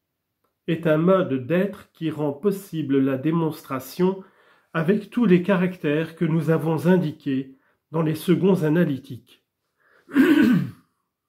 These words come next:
Et en effet, du moment que quelqu'un a une conviction à quelque degré que ce soit, et qu'il connaît les principes en vertu desquels il affirme cette conviction, alors il a la science.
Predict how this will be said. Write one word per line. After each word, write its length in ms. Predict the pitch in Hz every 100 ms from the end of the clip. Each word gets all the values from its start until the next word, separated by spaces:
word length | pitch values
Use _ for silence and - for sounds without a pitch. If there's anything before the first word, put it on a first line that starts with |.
| _ _ _ _ _ _ _ _ _ _ - - _
Et 140 | 180 202
en 160 | 202
effet, 500 | 180 170 - 127 131 _ _ _ _ 139
du 120 | 190
moment 380 | 202 208 247 233
que 120 | 175
quelqu'un 680 | - 196 196 - 220 202 202
a 240 | 185 180
une 240 | 180 160
conviction 640 | 160 196 175 180 - 190 156
à 100 | 151
quelque 420 | - 170 147 147
degré 460 | 139 147 131 147 135
que 140 | 127
ce 160 | - 160
soit, 560 | - 202 202 202 - _ _ _ - _ -
et 120 | 160
qu'il 220 | 190 180
connaît 300 | 208 202 202
les 100 | 170
principes 680 | - 180 180 - 196 180 147
en 80 | 147
vertu 340 | 160 160 180
desquels 440 | 143 143 175 160 139
il 140 | 143
affirme 520 | 156 - 165 135 131
cette 320 | 131 139 131
conviction, 840 | - 175 147 - - 185 196 208 _ _ _ _ _ _ -
alors 340 | 156 156 190
il 140 | 143 156
a 100 | 165
la 140 | 139
science. 720 | 135 - 131 113 - - _